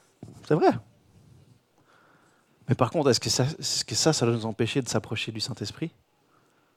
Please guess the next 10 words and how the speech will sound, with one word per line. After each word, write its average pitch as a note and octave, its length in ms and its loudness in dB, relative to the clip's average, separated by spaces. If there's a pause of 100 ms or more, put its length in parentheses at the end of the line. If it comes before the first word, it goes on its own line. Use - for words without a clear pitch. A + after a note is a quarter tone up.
(160)
De A#2+ 80 6
le A#2+ 80 6
laisser C3 320 8
agir A#2+ 300 4
en A#2+ 80 0
nous, D#3 200 -4 (120)
même D3+ 300 6
si - 160 -2
des D#3 100 6
fois, D#3+ 340 6